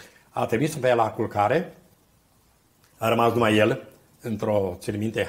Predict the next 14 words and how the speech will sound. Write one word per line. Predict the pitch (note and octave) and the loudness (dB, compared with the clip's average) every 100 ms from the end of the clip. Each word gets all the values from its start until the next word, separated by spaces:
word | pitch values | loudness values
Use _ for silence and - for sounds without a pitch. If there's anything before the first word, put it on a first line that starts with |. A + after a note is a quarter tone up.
| - | -2
hel-, | G#2 G2+ | -2 -2
helancă | G2 G#2 C3+ B2+ | -4 -2 -2 -2
albă, | A2+ A2 G#2+ G2+ C3 F3 - - - - - | 0 0 0 0 0 0 -8 -20 -20 -20 -10
cu | - | -2
o | A2+ G#2+ | 0 0
veste, | G2+ A#2+ - - G#2 G2 G2+ _ _ _ _ _ _ - | 0 -2 -2 -4 -4 -4 -10 _ _ _ _ _ _ -4
e, | G#2 G#2 G2 | 0 2 2
neagră, | G2 G2 F#2 F2+ F2+ G#2 D3+ D#3 - _ _ | 0 -4 -6 -6 -6 -4 -4 -8 -20 _ _
mai | G#2+ A2 G#2+ | -8 -4 -4
sport | - B2 A#2+ | -2 -4 -2
îmbrăcat, | G2 G2+ G#2 A#2+ G#2 | -8 -10 -4 -4 -4
nu | F#2 G2 | -6 -10
la | G#2+ | -10
cravată, | - A2+ D#3 F#3+ C#3 C3+ | -6 -2 -2 -2 -4 -6